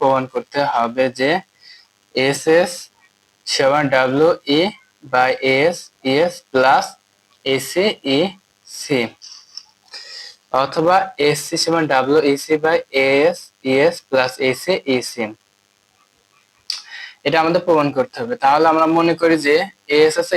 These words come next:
স্টিলের ক্ষেত্রফল, এই এসটা কি স্টিলের ক্ষেত্রফল, আর এসি হচ্ছে কপারের ক্ষেত্রফল। এসি কি কপারের ক্ষেত্রফল। এবং ইএসটা কি? এই ইএসটা হচ্ছে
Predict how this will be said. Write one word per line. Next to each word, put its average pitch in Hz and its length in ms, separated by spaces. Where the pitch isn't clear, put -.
স্টিলের 143 300
ক্ষেত্রফল, 117 400
এই 143 80
এসটা 147 340
কি 190 80
স্টিলের 190 400
ক্ষেত্রফল, 117 480
আর 147 100
এসি 160 260
হচ্ছে 180 220
কপারের 147 480
ক্ষেত্রফল। 117 400
এসি 160 240
কি 202 100
কপারের 143 460
ক্ষেত্রফল। 117 460
এবং 185 180
ইএসটা 180 440
কি? 220 100
এই 160 60
ইএসটা 165 380
হচ্ছে 185 200